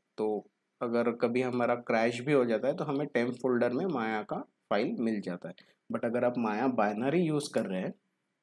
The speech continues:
तो बाइनरी में आपको कोई भी इस तरह का फाइल सेव नहीं मिलता है, तो जितना भी आपका डेटा है वो सारा लॉस हो जाएगा। तो इसकी ज़रूरत ही ना आए,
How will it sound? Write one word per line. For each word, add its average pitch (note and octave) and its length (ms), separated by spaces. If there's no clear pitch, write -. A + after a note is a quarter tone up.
तो A2+ 80
बाइनरी B2 400
में D3+ 120
आपको C#3+ 260
कोई C3 260
भी C3 160
इस C3 160
तरह B2 220
का B2+ 140
फाइल A2 400
सेव A#2+ 420
नहीं G2+ 240
मिलता F#2 320
है, F2+ 60
तो F#2+ 140
जितना G#2 340
भी A#2+ 100
आपका A#2+ 260
डेटा A2 300
है C#3+ 80
वो F#3 120
सारा B2+ 240
लॉस G2 320
हो F#3 60
जाएगा। - 340
तो F#2+ 240
इसकी A#2+ 260
ज़रूरत A#2 400
ही C3+ 80
ना C3+ 160
आए, C#3 200